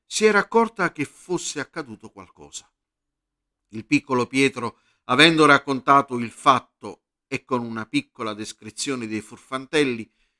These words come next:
fece decidere la madre di portare Pietro ad incrociare con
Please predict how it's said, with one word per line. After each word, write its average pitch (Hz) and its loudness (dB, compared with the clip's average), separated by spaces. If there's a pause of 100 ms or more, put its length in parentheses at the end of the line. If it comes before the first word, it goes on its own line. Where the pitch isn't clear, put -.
(180)
fece 202 2
decidere 151 0
la 123 2
madre 139 2
di 120 -10
portare 120 -8
Pietro 139 -2
ad 127 -8
incrociare 127 -2
con 117 -6